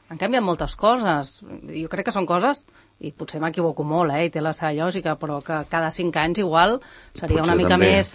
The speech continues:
Speaker 1: perquè després ens passa això, ho fem cada molts anys, i llavors la patacada pot ser tan gran a l'alça o a la baixa que hem de començar a tocar per altres bandes perquè
Speaker 2: Clar.
Speaker 1: no es noti tant, doncs potser... Però, vaja, ja dic que, a, am-, ho dic amb desconeixement a,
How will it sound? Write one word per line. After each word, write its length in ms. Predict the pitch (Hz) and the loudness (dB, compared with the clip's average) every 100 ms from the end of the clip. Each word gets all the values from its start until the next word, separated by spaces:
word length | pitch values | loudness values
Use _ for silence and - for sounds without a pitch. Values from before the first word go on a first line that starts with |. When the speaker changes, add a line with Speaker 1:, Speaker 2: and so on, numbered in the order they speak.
| - - - - | -12 -20 -20 0
Speaker 1:
perquè 220 | 180 185 | 2 4
després 240 | 175 - 175 | 2 0 -2
ens 160 | 185 | 0
passa 240 | - 226 214 | 4 4 2
això, 280 | - 220 233 | 2 4 4
ho 80 | |
fem 240 | - 196 190 | 4 0 0
cada 520 | 180 170 165 160 160 | 2 2 2 2 0
molts 320 | 170 208 208 233 | 2 2 4 4
anys, 320 | 233 254 220 | 4 2 0
i 60 | 185 | 2
llavors 340 | 175 180 180 | 4 4 2
la 280 | 175 165 165 | 2 4 4
patacada 460 | - - 156 185 208 | 2 2 2 4 4
pot 160 | 202 | 0
ser 60 | 214 | 0
tan 160 | 202 190 | 0 2
gran 300 | 185 175 160 | 4 4 4
a 80 | 156 | 4
l'alça 400 | 180 185 - 156 | 6 4 2 0
o 80 | 151 | 4
a 80 | |
la 80 | 160 | 6
baixa 480 | 175 190 - 214 285 - - - | 6 4 2 2 2 0 -12 -14
que 140 | - 170 | -4 0
hem 140 | 180 | 0
de 160 | 175 185 233 247 208 | 2 6 8 8 6
començar 300 | 175 185 175 | 2 0 0
a 80 | 175 | 0
tocar 160 | 170 190 | 2 4
per 80 | 180 | 4
altres 320 | 196 190 185 | 2 0 2
bandes 420 | 196 196 220 240 | 2 2 0 0
perquè 300 | 196 180 170 | -2 0 2
Speaker 2:
Clar. 20 | |
Speaker 1:
no 220 | 170 165 | 2 0
es 80 | 165 | 0
noti 260 | 180 175 160 | 0 0 -2
tant, 260 | 156 233 214 | -2 0 -2
doncs 240 | 160 147 - | -4 -8 -10
potser... 640 | 156 - 165 170 190 165 151 - - - _ _ 160 | -16 -6 -2 -2 -2 -6 -8 -14 -20 -20 _ _ -8
Però, 260 | 147 143 | -6 -4
vaja, 200 | 147 151 156 | -2 -2 -2
ja 140 | 151 | -2
dic 140 | 156 | -2
que, 80 | 160 | 0
a, 300 | 160 156 160 160 170 | -2 0 0 0 0
am-, 320 | 175 175 170 | 0 0 -2
ho 40 | 180 | -2
dic 120 | 180 | 2
amb 120 | 214 | 2
desconeixement 560 | 220 - 202 190 196 190 | 2 2 0 0 0 4
a, 100 | 196 | 6